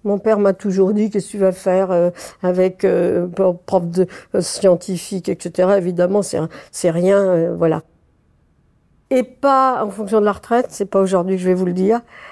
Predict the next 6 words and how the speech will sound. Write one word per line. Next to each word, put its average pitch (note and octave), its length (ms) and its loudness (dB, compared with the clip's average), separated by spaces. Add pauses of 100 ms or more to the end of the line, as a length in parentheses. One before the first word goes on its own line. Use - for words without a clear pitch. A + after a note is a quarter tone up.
(180)
euh, A3 240 4 (100)
mais A3+ 420 0
choisissez C4 720 0
avec A3 320 2
votre A3 380 0
cœur A#3+ 500 0